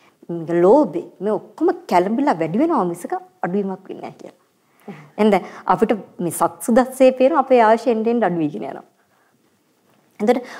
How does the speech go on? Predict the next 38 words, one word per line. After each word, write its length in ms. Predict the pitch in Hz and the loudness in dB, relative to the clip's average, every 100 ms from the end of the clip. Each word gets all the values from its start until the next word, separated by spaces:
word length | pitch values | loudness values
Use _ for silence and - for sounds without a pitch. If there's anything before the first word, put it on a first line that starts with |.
| - | 0
ආයුෂ 360 | 175 190 226 262 | 2 4 2 2
අඩු 200 | 214 214 | 2 2
වීමෙන් 320 | 240 247 233 | 2 0 -2
යන 180 | - 214 233 | 0 2 4
මේ 180 | 170 190 | 2 4
වගේ 200 | 233 269 | 2 2
කාලෙක 420 | 262 262 202 - 294 - | 2 2 2 2 -2 -2
අපිට 300 | - 254 - 220 - - - | -8 -6 0 0 0 -10 -6
අනිත් 240 | 180 180 180 | -2 -2 0
පැත්තට 360 | 269 269 - 311 | -2 -2 2 2
ග-, 120 | 247 - - - | 2 -2 -12 -8
අපේ 180 | - 254 | 0 0
ජීවිතය 280 | 262 262 262 | 2 0 -2
හසුරව 340 | 247 247 254 | -4 -2 -2
ගන්න 200 | 247 247 | 0 0
මේ 120 | 185 | 2
ලෝකයක් 400 | 170 208 311 320 | 4 4 2 -2
හදන්න 300 | 294 - 269 | -4 -4 0
ගත්තොත් 300 | 220 202 269 | -2 -2 -8
මම 100 | 262 | -10
නම් 160 | 196 208 | -10 -10
හිතන්නේ 400 | 208 208 254 247 | -10 -10 -8 -8
ඒක 80 | - - - _ - - _ | -8 -10 -14 _ -20 -20 _
පිළියමක් 460 | - 226 277 147 - | 4 4 4 0 -8
කියලා. 320 | - - - - _ _ _ _ _ _ _ _ - | -12 -12 -12 -18 _ _ _ _ _ _ _ _ -2
මොකද 180 | 185 170 - | -2 -2 -8
එහෙනම් 260 | - 208 165 | 0 2 2
බුදුරජාණන් 520 | 147 170 202 254 302 | 2 2 2 2 0
වහන්සේ 200 | 285 175 | 0 0
ඒක 80 | 160 | -2
දේශනා 360 | 156 160 151 | -2 -2 -6
කරනවා. 340 | 160 131 135 - - _ _ _ _ _ _ _ _ _ - - | -8 -10 -12 -16 -20 _ _ _ _ _ _ _ _ _ -20 -8
බුදුරජාණන් 480 | 226 202 269 320 | 0 4 4 4
වහන්සේ 200 | 320 302 262 | 4 4 2
දේශනා 280 | 262 262 247 | 4 0 0
කරා 220 | 247 247 | 2 2
එන්න, 180 | 190 196 214 | 2 0 0
එන්න, 180 | 233 | 0